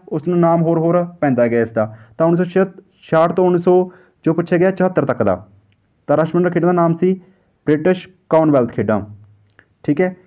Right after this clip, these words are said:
ਇਸ ਤਰ੍ਹਾਂ ਅਲੱਗ-ਅਲੱਗ ਸਮੇਂ ਦੇ ਵਿੱਚ ਪੁ-, ਦੱਸਿਆ ਗਿਆ, ਮੈਂ ਸਾਰੇ ਨੋਟ ਕੀਤੇ ਨੇ।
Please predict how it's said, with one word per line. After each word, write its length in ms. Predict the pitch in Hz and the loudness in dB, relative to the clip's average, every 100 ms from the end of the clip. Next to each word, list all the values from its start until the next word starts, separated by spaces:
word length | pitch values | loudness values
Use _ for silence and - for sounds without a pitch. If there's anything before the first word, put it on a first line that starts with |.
| _ _ | _ _
ਇਸ 80 | - | -2
ਤਰ੍ਹਾਂ 220 | 185 196 | 0 2
ਅਲੱਗ-ਅਲੱਗ 300 | 190 180 196 | 2 2 0
ਸਮੇਂ 220 | 185 180 | 0 0
ਦੇ 40 | 180 | 0
ਵਿੱਚ 160 | 180 | -2
ਪੁ-, 140 | 175 170 | -4 -4
ਦੱਸਿਆ 320 | 160 147 160 | -2 -2 0
ਗਿਆ, 160 | 180 | 2
ਮੈਂ 120 | 180 170 | 0 0
ਸਾਰੇ 220 | 165 175 | 2 2
ਨੋਟ 280 | 170 151 147 | 0 0 -2
ਕੀਤੇ 240 | 151 175 | -4 -2
ਨੇ। 160 | 185 | -2